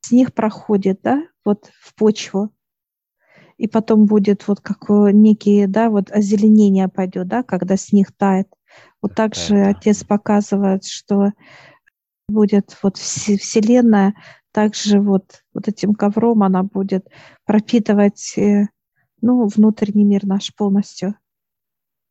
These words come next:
Speaker 2: Как это на физике отражается? Эти же свойства вот этой мягкости,
Speaker 1: Да.
Speaker 2: покоя, да, вот эти же.
Speaker 1: Она просто уплотняется.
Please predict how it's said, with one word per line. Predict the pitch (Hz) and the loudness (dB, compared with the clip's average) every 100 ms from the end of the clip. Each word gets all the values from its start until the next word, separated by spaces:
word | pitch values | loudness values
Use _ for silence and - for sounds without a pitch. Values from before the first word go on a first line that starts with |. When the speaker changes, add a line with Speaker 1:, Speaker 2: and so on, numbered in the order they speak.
| _ _ _ _ _ 104 _ | _ _ _ _ _ -20 _
Speaker 2:
Как | 117 - | -20 -20
это | 90 92 | -20 -20
на | 92 | -20
физике | - 87 82 - | -20 -20 -20 -20
отражается? | 87 - 90 90 90 _ _ _ _ _ _ _ _ _ _ _ _ _ _ _ _ _ _ _ _ _ _ _ _ _ _ _ _ _ _ - | -20 -20 -20 -20 -20 _ _ _ _ _ _ _ _ _ _ _ _ _ _ _ _ _ _ _ _ _ _ _ _ _ _ _ _ _ _ -20
Эти | 98 - | -20 -20
же | 92 87 | -20 -20
свойства | - 98 85 _ 82 | -20 -20 -20 _ -20
вот | 82 | -20
этой | 78 82 82 82 | -20 -20 -20 -20
мягкости, | 92 101 - - - 214 | -20 -20 -20 -20 -6 2
Speaker 1:
Да. | 220 220 208 | 4 4 0
Speaker 2:
покоя, | 196 170 165 | -2 -18 -20
да, | 185 180 | -20 -20
вот | 80 - | -20 -20
эти | 82 _ - | -20 _ -20
же. | - 85 _ _ _ - | -20 -20 _ _ _ -4
Speaker 1:
Она | 233 233 | 0 0
просто | 240 226 - 233 | 0 -2 0 -2
уплотняется. | 220 226 226 214 190 - 185 208 | 0 -2 0 0 0 -2 -10 -12